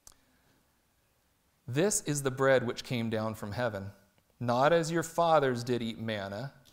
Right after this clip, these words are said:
and are dead." So he re-, <laughs> he reminds them once again, "Your fathers, where are they? They're dead. He that eateth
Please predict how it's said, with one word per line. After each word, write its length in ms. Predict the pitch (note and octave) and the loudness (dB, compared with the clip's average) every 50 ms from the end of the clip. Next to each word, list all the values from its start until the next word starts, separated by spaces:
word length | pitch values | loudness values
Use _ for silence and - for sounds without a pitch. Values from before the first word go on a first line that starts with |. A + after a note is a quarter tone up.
| _ _ | _ _
and 220 | A2+ A2+ B2 A#2+ | -8 -8 -6 -4
are 180 | - A#2 A#2+ A#2 | -2 -2 -2 -2
dead." 680 | A2 A2 A2+ A#2 B2 D3+ E3 C#3 G2+ F2+ - - - - _ _ _ | -2 -4 -8 -2 2 4 4 4 4 2 -2 -6 -14 -20 _ _ _
So 160 | - - G#2+ | -10 -8 -6
he 40 | A2 | -4
re-, 260 | A#2+ A#2+ B2 C#3 B2 - - | -4 -4 -4 -4 -6 -8 -6
<laughs> 520 | - A3 D3 - - - - - - - - | -6 -6 -6 -8 -10 -18 -20 -20 -20 -12 -4
he 80 | C#3+ C#3+ | 0 2
reminds 420 | D3+ D#3 D3 D3+ D#3+ E3 F3 E3 | 2 2 2 2 2 0 0 0
them 120 | E3 D#3+ D#3 | -2 -2 0
once 200 | D3+ D3+ D3+ D#3 | -2 -2 -2 -4
again, 460 | D3 D3 D#3 C#3 A2+ G2+ F#2 G2 G#2+ | -2 -2 -2 0 -2 -2 -4 -6 -6
"Your 80 | A#2 | -6
fathers, 480 | A#2+ - D#3 D3+ D#3 E3 F#3 F#3+ F3 D3 | -2 0 2 4 4 4 4 2 0 0
where 180 | C#3 C#3+ C#3+ C#3 | 0 4 4 6
are 180 | C3+ B2 A2+ | 6 4 4
they? 200 | G2+ F#2 - - - - _ _ _ _ _ _ _ _ _ _ _ _ - - - - _ _ _ | 0 -2 -6 -10 -14 -20 _ _ _ _ _ _ _ _ _ _ _ _ -20 -20 -20 -20 _ _ _
They're 120 | B2+ D3 | -2 -2
dead. 380 | E3 C#3+ C3+ A#2+ A#2 A2+ A2 - - - - _ _ _ _ _ _ - - - - - - - - - _ - - _ - _ _ - | 0 2 2 2 2 2 0 -2 -6 -14 -20 _ _ _ _ _ _ -20 -20 -20 -20 -20 -20 -20 -20 -20 _ -20 -20 _ -20 _ _ -20
He 280 | - - F3 F#3+ A3 A#3 | -6 -2 0 2 2 4
that 220 | G#3 G3+ F3 - - | 4 2 2 2 -2
eateth 540 | - F#3+ G#3 G3 C3+ A#2 A2+ - - - - | -4 -2 0 2 2 2 2 0 -4 -12 -14